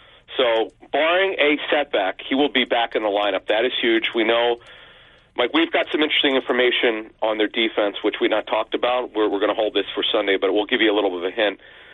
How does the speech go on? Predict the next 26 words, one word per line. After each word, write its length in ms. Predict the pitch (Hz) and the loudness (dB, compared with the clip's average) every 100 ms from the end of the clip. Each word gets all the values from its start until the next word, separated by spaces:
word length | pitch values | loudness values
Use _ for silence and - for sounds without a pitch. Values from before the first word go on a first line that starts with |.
| - - | -20 -4
There's 180 | 160 151 | 0 0
a, 60 | 175 | 2
there 140 | 175 | 0
are 40 | |
a 80 | 175 | 0
couple 240 | 196 170 147 | -2 0 0
reasons 320 | 147 139 127 | 0 0 -2
why 260 | 117 117 113 | 0 0 0
the 80 | 107 | -2
players 340 | - 117 104 | 0 0 0
are 80 | 110 | -2
struggling 360 | - 104 107 95 | 0 0 -2 -2
so 80 | 113 | 0
badly 360 | - 101 98 | 2 0 0
on 80 | 95 | -2
defense. 420 | 92 98 - 117 113 - - - - - - - - - - - - - - - _ | -2 -4 0 -2 -2 -14 -18 -20 -20 -20 -20 -20 -20 -20 -20 -20 -20 -20 -20 -20 _
And 140 | 127 127 | 0 0
it's, 120 | 127 - | 0 0
it's 220 | 139 - | 0 0
obviously 300 | 160 156 151 | 0 0 0
disappointing. 500 | - - - 139 123 | 0 -4 0 0 2
They 120 | 135 | 2
were 120 | 139 | 4
almost, 460 | 143 147 156 156 - | 2 2 2 0 0
as 100 | 135 | 0
I 80 | 131 | 0